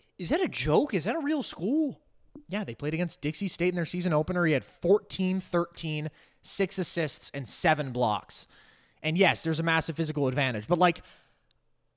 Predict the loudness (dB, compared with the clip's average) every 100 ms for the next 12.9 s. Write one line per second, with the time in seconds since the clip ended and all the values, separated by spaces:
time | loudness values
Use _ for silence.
0 | 4 6 6 4 6 8 10 8 6 2
1 | 4 6 4 4 0 -2 -8 -4 0 0
2 | -2 _ _ 4 4 4 2 2 2 2
3 | 2 2 -2 -6 0 0 0 -4 -4 -2
4 | 0 -2 2 4 4 2 0 0 -2 -2
5 | -2 -2 0 0 2 0 -2 -6 -4 -2
6 | -2 2 4 4 4 2 -2 -4 -4 -2
7 | 0 0 0 0 4 4 4 2 0 0
8 | -2 -2 0 -2 -2 -4 -4 -4 -6 -6
9 | -6 -8 -6 -4 0 2 2 0 -2 0
10 | 0 0 -2 -2 -2 -4 -4 -10 -20 -20
11 | -20 -20 _ _ _ 0 0 2 4 4
12 | 4 4 2 2 2 4 6 4